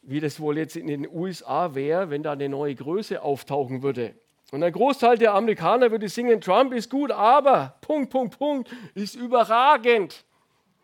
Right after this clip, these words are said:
Und alle würden sagen, "Ja, das ist die neue Figur in den U S A." Wie würde der Trump reagieren?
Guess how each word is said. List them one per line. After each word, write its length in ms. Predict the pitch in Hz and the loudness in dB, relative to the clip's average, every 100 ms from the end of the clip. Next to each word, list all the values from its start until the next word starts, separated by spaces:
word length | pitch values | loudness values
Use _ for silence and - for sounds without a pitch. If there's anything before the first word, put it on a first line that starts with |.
| _ _ _ _ _ _ _ _ _ - | _ _ _ _ _ _ _ _ _ -2
Und 120 | 208 | 4
alle 280 | 226 285 269 | 6 4 0
würden 180 | 269 | -4
sagen, 340 | 226 240 226 202 | 2 4 4 2
"Ja, 280 | 226 254 247 | 0 0 0
das 400 | - 233 220 233 | 2 2 2 -8
ist 180 | 202 | -12
die 100 | 220 | -6
neue 260 | 220 214 226 | -2 -2 -2
Figur 280 | 208 208 226 | -6 -4 -2
in 60 | |
den 100 | 214 | -2
U 80 | 208 | -6
S 140 | 202 185 | -8 -4
A." 340 | 190 208 185 _ _ _ _ _ _ _ _ _ _ _ _ _ _ _ _ | 0 0 -4 _ _ _ _ _ _ _ _ _ _ _ _ _ _ _ _
Wie 220 | 156 240 | -2 0
würde 220 | 214 190 | 0 0
der 200 | 170 151 | -2 -4
Trump 340 | 143 151 156 143 | -4 -6 -6 -6
reagieren? 500 | 143 123 123 117 | -6 -8 -10 -14